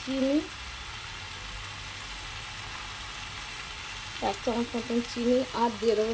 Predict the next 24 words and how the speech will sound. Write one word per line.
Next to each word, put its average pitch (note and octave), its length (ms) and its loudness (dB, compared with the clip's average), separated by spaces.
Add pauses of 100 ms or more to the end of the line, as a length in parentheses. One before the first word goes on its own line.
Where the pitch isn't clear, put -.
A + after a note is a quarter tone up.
হচ্ছে A3+ 220 -2 (120)
একটুখানি A3+ 440 2 (1040)
গরম G3+ 260 4
মশলার G#3 480 0
গুঁড়ো। A3 220 2 (2250)
ব্যাস, - 240 6 (300)
এবার A#3+ 260 2
এটা B3 160 -2 (1000)
মিশিয়ে B3+ 420 6
নিয়ে D#4 140 6 (200)
আবার A3 200 8
একটু A#3 140 2 (120)
ঢাকা G#3 300 2
দিয়ে A#3 220 10
রাখবো, G#3+ 260 6 (1000)
রাখলে A#3 300 4 (120)
তবে G#3 280 8
গিয়ে B3+ 160 6 (920)
এর A3 140 6
ভেতরে A3+ 360 4 (500)
স্বাদটা G#3+ 380 4 (100)
পুরো G#3+ 200 6 (600)
ঢুকে A3 300 4
যাবে। F#3 180 0